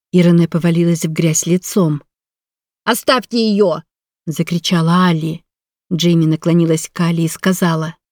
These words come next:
«Откроешь рот еще хоть раз, я вырежу тебе язык и прибью его на дверь церкви». В руке Джейми держала обычный столовый нож, похожий для мяса, с зубчатым лезвием. Она поднесла его к щеке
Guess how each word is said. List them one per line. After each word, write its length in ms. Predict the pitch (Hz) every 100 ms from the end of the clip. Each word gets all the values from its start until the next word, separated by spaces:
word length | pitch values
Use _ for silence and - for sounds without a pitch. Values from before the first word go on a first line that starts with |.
| _ _ _ -
«Откроешь 640 | 196 - 196 190 175 -
рот 260 | 180 175 175
еще 240 | - 180
хоть 240 | 180 185
раз, 380 | 214 214 170 - _ - -
я 200 | 170 156
вырежу 360 | 175 165 156
тебе 300 | 160 165 170
язык 420 | 170 170 196 - - - -
и 80 | 180
прибью 420 | 175 165 165 190
его 220 | 160 165
на 120 | 175
дверь 280 | 165 175 165
церкви». 640 | - 226 170 - 156 151 - _ _ _ _ _ _ -
В 60 |
руке 280 | 160 - 156
Джейми 360 | 156 165 165 156
держала 500 | 160 156 165 160 156
обычный 400 | 165 - 165 160
столовый 480 | - 165 156 165
нож, 420 | 180 170 160 - - _ _ -
похожий 380 | 185 175 165
для 160 | 165 175
мяса, 500 | 185 170 147 - 143 - - -
с 80 | 170
зубчатым 540 | 156 160 - 160 170
лезвием. 580 | 190 190 147 165 160 160 _ _ _ _ -
Она 180 | 170 160
поднесла 500 | 156 156 156 165 156
его 200 | 160 156
к 60 |
щеке 400 | - 160 156 165